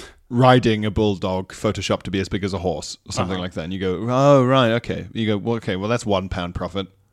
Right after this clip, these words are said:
Speaker 2: Yes.
Speaker 1: This is a prime real estate shop.
Speaker 2: Yeah. This, yeah.
Speaker 1: It's really weird.
Speaker 2: Yeah, there's something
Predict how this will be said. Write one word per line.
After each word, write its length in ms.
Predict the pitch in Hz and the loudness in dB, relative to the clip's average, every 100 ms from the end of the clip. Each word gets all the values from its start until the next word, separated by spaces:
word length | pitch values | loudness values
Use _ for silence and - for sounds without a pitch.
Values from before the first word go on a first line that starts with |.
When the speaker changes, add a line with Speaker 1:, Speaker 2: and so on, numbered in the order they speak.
| _ | _
Speaker 2:
Yes. 540 | 139 123 - - - _ _ _ _ _ _ _ _ | -4 -4 -4 -18 -20 _ _ _ _ _ _ _ _
Speaker 1:
This 100 | - | -2
is 140 | 135 120 | 2 2
a 80 | 104 | 0
prime 520 | - - 151 139 127 | -4 2 4 4 6
real 120 | 151 | 6
estate 340 | 127 - 113 | 4 2 0
shop. 400 | - 175 104 - - | 0 -2 -4 -6 -16
Speaker 2:
Yeah. 280 | 127 120 101 _ _ _ _ | -8 -8 -8 _ _ _ _
This, 200 | 123 - 135 | -16 -16 -16
yeah. 220 | 135 107 - _ _ | -14 -14 -16 _ _
Speaker 1:
It's 160 | 117 - | -12 -2
really 320 | 123 135 117 | 6 6 6
weird. 440 | 98 101 85 76 - _ _ _ _ _ _ _ _ _ _ _ | 4 0 -2 -6 -16 _ _ _ _ _ _ _ _ _ _ _
Speaker 2:
Yeah, 140 | 135 135 | -6 -4
there's 120 | 143 | 4
something 480 | 220 180 170 151 | 6 6 2 2